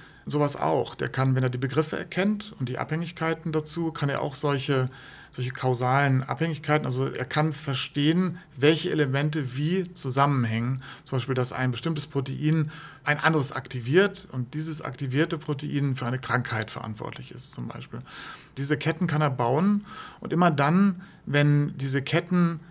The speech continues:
in anderen Krankheiten irgendwie überlappen können, dann kann der Computer den Forscher darauf hinweisen und kann sagen, ich habe hier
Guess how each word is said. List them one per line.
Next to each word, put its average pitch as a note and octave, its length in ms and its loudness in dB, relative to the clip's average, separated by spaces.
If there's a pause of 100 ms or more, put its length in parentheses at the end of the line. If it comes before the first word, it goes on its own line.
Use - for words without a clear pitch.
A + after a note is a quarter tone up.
(340)
in C3 280 2
anderen E3+ 300 2
Krankheiten C#3 920 2 (220)
irgendwie F3 260 6
überlappen C#3 540 2
können, A#2+ 560 -6
dann C3+ 420 4
kann C#3 160 2
der D#3+ 80 4
Computer D3+ 420 2
den D3 160 0
Forscher C3+ 300 -2
darauf C3+ 240 -2
hinweisen D3 540 0
und C#3 180 -2
kann C3+ 220 -2
sagen, C3 280 2
ich B2+ 140 -6
habe C#3 220 0
hier D3 480 4